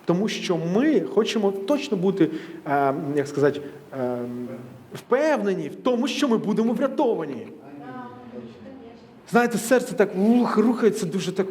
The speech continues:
ух, от знаєте, от, от, от, от ми живі зараз. І хвилина, дві, три, чотири, раз, ну, щось відбувається, і Бог з нами. Бу-, м, поряд Ісус.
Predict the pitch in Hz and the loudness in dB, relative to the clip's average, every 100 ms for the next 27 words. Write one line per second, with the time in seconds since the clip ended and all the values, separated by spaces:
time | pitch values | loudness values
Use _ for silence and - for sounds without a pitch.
0 | - 226 226 185 175 220 233 196 - 208 | -2 0 0 0 2 4 4 4 2 0
1 | - 202 202 196 202 202 247 190 202 175 | -2 -4 0 0 2 2 4 4 0 -2
2 | 165 202 180 151 143 113 107 - - - | -2 0 2 2 0 -2 -6 -12 -20 -16
3 | - 202 214 240 208 135 - 143 170 185 | -2 2 4 4 2 -2 -8 -4 -2 0
4 | 190 185 - 170 208 156 - - 196 202 | 0 -2 -4 0 2 2 0 -2 2 2
5 | - 240 247 - 277 277 220 190 226 226 | 2 0 0 0 0 2 0 2 4 4
6 | - - - - - - - - 147 160 | 2 -6 -10 -18 -20 -20 -20 -10 0 2
7 | 139 127 123 117 120 - - - - 160 | 2 -4 -4 -6 -12 -18 -20 -20 -8 -6
8 | 175 180 170 208 180 190 180 196 196 156 | -4 -4 -6 -4 -4 -4 2 6 6 6
9 | 139 - 160 135 - | 0 0 -2 -2 -6